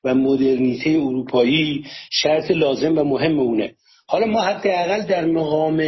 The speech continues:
اندیشه که می‌تونیم اون توسعهٔ ایدئال خودمون رو بر مبنای مدرنیته ت-، تدوین بکنیم، تفکرش رو عرض می‌کنم و اینم بازم تأکید می‌کنم، فکر نمی‌کنم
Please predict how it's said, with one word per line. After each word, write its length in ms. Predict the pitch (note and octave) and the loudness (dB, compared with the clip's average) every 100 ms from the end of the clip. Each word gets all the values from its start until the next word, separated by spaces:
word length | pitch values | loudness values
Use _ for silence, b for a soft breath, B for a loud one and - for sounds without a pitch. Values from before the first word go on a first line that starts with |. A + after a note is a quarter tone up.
| D#3 D#3 | -2 -2
اندیشه 640 | D3+ D3 C3+ C#3 - G3 | 0 0 -2 -4 -2 -4
که 140 | G3+ G3+ | -4 -4
می‌تونیم 720 | F#3 A3 A#3 C4+ B3 A3+ - B B B | -2 -4 -2 -2 0 -2 -4 B B B
اون 200 | G3 G#3 | -4 -2
توسعهٔ 640 | - F#3+ E3 - F3 F3+ F3+ | -2 -2 -2 0 0 0 -2
ایدئال 460 | D#3+ E3 D3+ E3 | -2 0 0 0
خودمون 420 | E3 - E3 E3 E3 | 0 0 0 2 0
رو 160 | D#3 | 0
بر 240 | D3+ D3 C#3+ | 2 0 2
مبنای 600 | D3 C#3 D3 E3+ F3 D#3+ B B B - | 0 0 0 2 0 -2 B B B -6
مدرنیته 640 | C3+ D3+ D3+ D3 C#3+ C3 E3+ | 0 2 2 2 0 0 -2
ت-، 180 | - A#2 - - _ - - - | -4 -14 -18 -20 _ -20 -20 -6
تدوین 440 | - D#3+ - E3 | -2 0 2 2
بکنیم، 560 | D3+ C#3+ D#3 D3 B2+ - - - | 2 0 0 2 0 -4 -8 -4
تفکرش 640 | - D#3 D3+ F#3+ G#3 G3+ | 0 0 0 -2 -2 0
رو 60 | F#3+ | 0
عرض 220 | E3 D3 | 0 -2
می‌کنم 360 | C#3 C#3+ A#2+ A#2 B - | -2 -2 -2 -6 B -4
و 40 | |
اینم 460 | D3 F#3 F#3+ G3 F#3 | -2 2 2 0 0
بازم 340 | F#3 F#3 G3 | -2 0 -2
تأکید 460 | - F3 D3+ - E3+ | 0 -2 -4 -6 -6
می‌کنم، 320 | F3 D#3+ C#3+ | -4 -2 -2
فکر 180 | D#3+ D#3+ | -4 -6
نمی‌کنم 520 | F#3 E3+ F3 E3+ D#3 | -4 -4 -2 -2 -2